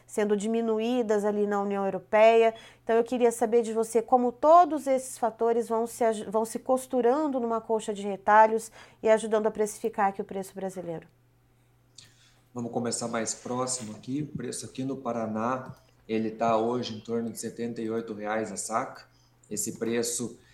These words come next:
Speaker 2: ele é bastante melhor do que quando o produtor tava plantando. Inclusive, a gente teve uma área plantada esse ano dezoito por cento menor, parte em função disso, parte em função também de que o milho recuperou algumas áreas em função de calendário mesmo.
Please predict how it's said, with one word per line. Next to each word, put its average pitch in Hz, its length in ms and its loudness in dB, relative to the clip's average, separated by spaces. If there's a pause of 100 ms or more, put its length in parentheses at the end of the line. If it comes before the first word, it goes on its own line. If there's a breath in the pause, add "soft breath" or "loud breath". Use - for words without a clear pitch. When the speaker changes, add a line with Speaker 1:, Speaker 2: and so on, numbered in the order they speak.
(200 loud breath)
Speaker 2:
ele 117 300 0
é 117 180 2
bastante 147 540 -2
melhor 135 560 -2
do 127 80 -8
que 123 100 -16
quando 127 280 -6
o 123 40 -6
produtor 123 540 -6
tava 110 580 -6 (100)
plantando. 127 640 -4 (340 loud breath)
Inclusive, 110 480 -6
a 123 40 0
gente 113 240 -6
teve 139 260 0
uma 120 160 -4
área 117 320 -2
plantada 113 640 -4
esse 107 280 -6
ano 123 180 -6
dezoito 123 340 -6
por 117 180 -14
cento 120 360 -10
menor, 113 440 -8 (360 loud breath)
parte 123 340 2
em 113 60 -6
função 110 440 -8
disso, 120 460 -6
parte 117 300 -2
em - 20 -16
função 113 460 -8
também 113 400 -8 (360 soft breath)
de 110 160 -6
que 117 240 -4
o 113 100 -2
milho 127 440 -2
recuperou 113 500 -6
algumas 110 440 -4
áreas 117 400 -2
em 107 40 -20
função - 320 -14
de 110 80 -8
calendário 107 680 -4
mesmo. 147 360 -6